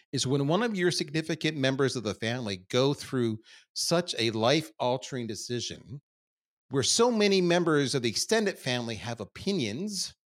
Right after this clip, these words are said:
that influences a person's self-worth and their,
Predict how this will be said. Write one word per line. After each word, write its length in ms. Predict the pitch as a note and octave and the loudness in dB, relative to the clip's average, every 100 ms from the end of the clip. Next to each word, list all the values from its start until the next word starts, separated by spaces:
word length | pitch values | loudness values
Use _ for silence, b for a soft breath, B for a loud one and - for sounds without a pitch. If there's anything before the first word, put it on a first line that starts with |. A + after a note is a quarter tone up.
| _ _ b b _ _ _ _ _ _ _ _ | _ _ b b _ _ _ _ _ _ _ _
that 420 | - C3 A#2+ A#2 - _ _ _ - | -2 4 4 4 -4 _ _ _ 0
influences 1000 | F#3 G3+ - D3 C#3 B2+ B2+ A#2+ A#2 - _ _ - | 0 0 0 0 0 0 0 0 -2 -8 _ _ -12
a 60 | |
person's 580 | - - D3+ C#3+ A#2 - - | -8 -4 -4 -4 -6 -6 -8
self-worth 920 | - - C#3+ C3+ C3+ A#2+ D3 F3 - _ _ - | -6 0 0 0 -4 -2 -2 -4 -14 _ _ -14
and 160 | G#2 G2 | -10 -8
their, 380 | F#2+ F#2 F2+ | -6 -8 -10